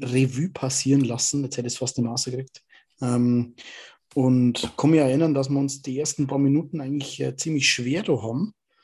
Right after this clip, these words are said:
ähm, soweit ich das noch richtig im, im Kopf hab. Also es ist, also das heißt, schwer ist jetzt vielleicht ein bisschen übertrieben, aber, ähm, das Gute ist, wir haben uns, ähm,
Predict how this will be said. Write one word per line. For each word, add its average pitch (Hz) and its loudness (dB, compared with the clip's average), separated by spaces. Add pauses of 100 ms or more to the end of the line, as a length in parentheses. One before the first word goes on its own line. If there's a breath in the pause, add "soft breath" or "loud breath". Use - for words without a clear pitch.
(520 soft breath)
ähm, 135 0
soweit 127 -2
ich 135 0
das 127 -4
noch 131 2
richtig 135 -6
im, 135 -4
im 143 0
Kopf - -2
hab. 143 2
Also 127 -2
es 127 -4
ist, 127 -4
also 117 -4
das 131 2
heißt, - -4
schwer 135 2
ist 139 2
jetzt 123 -6
vielleicht 131 -8
ein 139 -8
bisschen 127 -4
übertrieben, 135 -2 (480 loud breath)
aber, 127 0 (380 soft breath)
ähm, 123 -2 (1300)
das 131 -2
Gute 202 2
ist, 208 -2
wir 135 2
haben 139 4
uns, 139 0
ähm, 117 -4